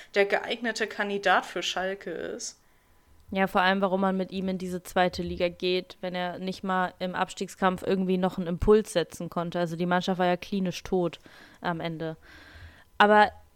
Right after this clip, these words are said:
Speaker 2: eigentlich würde ich gerne eine andere Frage daran aufmachen, denn mit Mike Biskins wird der ehemalige Co-Trainer jetzt gerade Cheftrainer.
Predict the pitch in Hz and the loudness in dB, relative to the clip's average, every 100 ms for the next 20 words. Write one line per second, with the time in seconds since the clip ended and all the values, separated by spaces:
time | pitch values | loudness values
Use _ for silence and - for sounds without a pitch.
0 | _ _ 214 277 320 277 277 269 - 233 | _ _ 8 8 6 2 2 2 2 0
1 | 214 214 302 185 175 - 160 170 170 165 | 2 2 4 0 0 0 0 2 -2 -2
2 | 160 147 156 175 170 180 180 180 185 185 | 0 0 0 -2 -4 -2 0 0 0 0
3 | 202 208 - 262 302 - 220 247 320 - | 0 0 0 -4 -4 -4 0 0 0 -2
4 | 196 214 - 202 196 196 - 220 247 233 | 0 0 2 4 6 6 4 4 4 6
5 | 226 220 214 - 285 311 - 185 170 170 | 4 4 0 2 2 2 0 0 0 0
6 | 165 - - 160 156 160 160 160 - - | 0 -4 -2 -2 0 -2 -2 -2 -4 -6
7 | 165 175 262 | 0 2 2